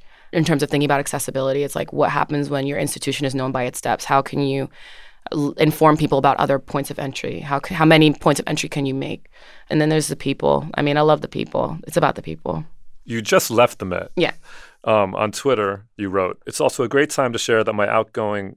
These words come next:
Speaker 2: pay is still less than that of the white man who previously held my role. Museums, you gotta do better. I just have to, have to say I loved working at the Met, but honey, being a woman,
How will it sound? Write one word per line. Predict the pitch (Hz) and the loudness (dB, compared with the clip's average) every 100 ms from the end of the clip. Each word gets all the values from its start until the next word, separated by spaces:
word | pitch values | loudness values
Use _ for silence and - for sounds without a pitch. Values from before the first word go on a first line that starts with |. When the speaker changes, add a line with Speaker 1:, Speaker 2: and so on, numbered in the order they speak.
| _ | _
Speaker 2:
pay | - 127 | 0 2
is | 120 - | 2 -4
still | - 120 | 0 0
less | 101 117 127 - | 2 2 0 -2
than | 104 | -4
that | 98 101 | 0 0
of | 110 - | -4 -8
the | |
white | 92 98 110 | -2 -2 -2
man | 98 92 | -4 -6
who | 90 | -8
previously | - 127 117 - 98 | -4 -4 -4 -4 -2
held | 98 | -2
my | 92 | 0
role. | 90 98 95 95 - | -2 0 -2 -4 -12
Museums, | 110 104 123 120 120 107 | -6 -4 0 2 2 -2
you | 107 | 2
gotta | 98 95 | 2 2
do | 90 | 0
better. | 95 87 90 87 | 0 0 -6 -8
I | 104 | -6
just | 101 - | -2 -4
have | - | -4
to, | - - | -12 -8
have | 113 | -6
to | 110 | -2
say | 113 104 | 0 2
I | 101 | 2
loved | 98 113 110 | 4 2 2
working | 107 117 113 104 | 0 0 0 -4
at | 92 | -4
the | 90 | -4
Met, | 90 90 - - - - - - - - - | -4 -4 -6 -18 -18 -20 -20 -20 -20 -20 2
but | 113 101 | 2 4
honey, | 120 135 135 | 4 4 2
being | 110 117 113 | 2 0 0
a | |
woman, | 107 110 110 107 110 | 0 2 2 0 -2